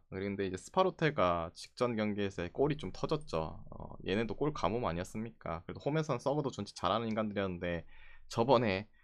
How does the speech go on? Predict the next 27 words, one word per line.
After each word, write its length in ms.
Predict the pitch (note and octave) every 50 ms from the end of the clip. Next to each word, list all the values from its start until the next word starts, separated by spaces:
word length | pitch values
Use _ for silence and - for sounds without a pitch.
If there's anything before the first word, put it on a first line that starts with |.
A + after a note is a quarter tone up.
| _ _ _ - -
어, 120 | E2 E2 D#2+
아직도 240 | - D3 C#3+ - G2+
기억이 340 | - - G2+ F#2+ F#2+ F2+ E2
납니다. 680 | E2 E2+ F2 F2+ F2+ D#2+ - E2 D#2 D2 D#2 F2 - _
진짜 200 | - F#2+ - G2+
금액을 380 | - - G2+ A2 A#2 G#2+ G2+ F#2
올려가고 440 | - A2 A#2 A#2+ F#2+ F#2 F2 F2+
싶었던 400 | - - - - E2+ - F#2 F2+
경기, 420 | F2 - E2 E2 E2 D#2 - D2+ D#2+
흐로니언과의 640 | E2+ - C3+ C3+ B2+ B2+ A#2 A2 G#2+ G2 F#2 F2
홈 200 | - C3 B2 A#2+ A2
경기 360 | G2+ F#2 F2+ E2+ E2+ E2 E2 -
첫 120 | - D#3
승을 320 | D3+ D3+ - C3+ A#2+ G2 F2+
했죠. 460 | F2+ - - - - D#2+ D#2+ E2 E2+ -
그리고 340 | G2+ A2 A#2+ C#3+ D3+ D#3 D3+
빌럼전 400 | D3 F#2+ G#2 A2+ D2+ C#2 A2+ F#2+
잡고 300 | - - E2 - - E2
이 120 | F2 F2+
연승. 380 | F2+ F2+ F2+ F2 - - D#2 D2+ - - - - - - - - - A#2 -
빌럼전에서 460 | C#3 D3+ F#3+ G3+ G#3 G3+ G3 D#3+ E3
골이 240 | D3+ F3+ F#3 D#3 D3
네 100 | G2 G#2+
골이나 260 | - E3+ F#3 F#3+ D3
터지긴 360 | D3+ - F#3 F#3+ G3+ F3+ E3+ D#3+
했습니다. 720 | E3 - - F3 F#3 F#3+ F#3 - B2 G2 F2 F2 E2+ F#2 -
근데 380 | - A#2+ A#2+ A#2+ A2+ G#2 F2+